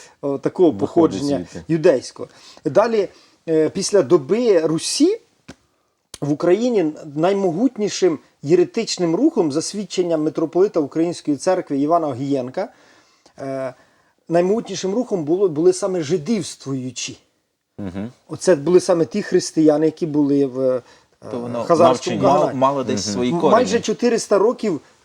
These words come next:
Speaker 1: панування хазарського каганату, по крайній мірі, на лівобережній Україні, не могли не датися в знаки.
Speaker 2: Мгм.
Speaker 1: Але що цікаво за слово про закон і благодать, що в ньому митрополит Іларіон відстоює хрещення Русі як самочинне,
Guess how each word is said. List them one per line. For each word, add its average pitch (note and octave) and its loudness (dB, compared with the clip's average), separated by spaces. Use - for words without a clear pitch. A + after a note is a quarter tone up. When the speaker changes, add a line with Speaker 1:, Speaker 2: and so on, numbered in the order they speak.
Speaker 1:
панування F#3 2
хазарського F3 0
каганату, E3 0
по C#3+ -10
крайній F3+ 2
мірі, F3 4
на F3+ 4
лівобережній F3 4
Україні, F3 0
не E3+ 2
могли F#3+ 0
не E3 0
датися D3 0
в B2 -6
знаки. C3+ -6
Speaker 2:
Мгм. G#2+ -4
Speaker 1:
Але E3+ 6
що G#3+ -6
цікаво G#3+ 2
за F3 0
слово G#3 2
про E3+ 0
закон F3 -2
і E3+ -2
благодать, E3+ 0
що E3 -2
в C#3+ -6
ньому A3 -2
митрополит F3+ 0
Іларіон F#3 2
відстоює G#3 0
хрещення G3+ 0
Русі F#3+ -4
як G#3+ 2
самочинне, G3+ 0